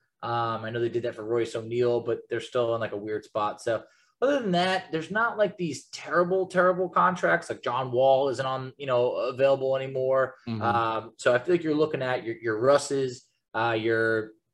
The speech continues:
Speaker 1: your Duncan Robinsons, your Tobias Harrises. But even then, Tobias Harris is a good enough player with the Sixers going for a championship,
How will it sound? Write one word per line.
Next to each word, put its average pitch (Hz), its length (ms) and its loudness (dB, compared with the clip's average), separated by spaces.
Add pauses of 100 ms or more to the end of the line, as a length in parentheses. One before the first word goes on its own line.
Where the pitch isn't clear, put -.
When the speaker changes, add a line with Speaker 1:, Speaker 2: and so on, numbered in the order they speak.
(300)
Speaker 1:
your - 140 -14
Duncan 127 280 -2
Robinsons, 127 680 -2
your 113 100 -8
Tobias 127 420 0
Harrises. 123 600 0
But 139 120 -2
even 190 260 -2
then, 156 300 0 (300)
Tobias 180 360 4
Harris 165 300 2
is 131 120 -4
a 123 60 0
good 139 320 4
enough 143 380 2
player 135 360 2
with 127 120 -4
the 117 80 -14
Sixers 110 420 -8
going 127 240 0
for 120 140 0
a 110 40 -2
championship, 120 600 -6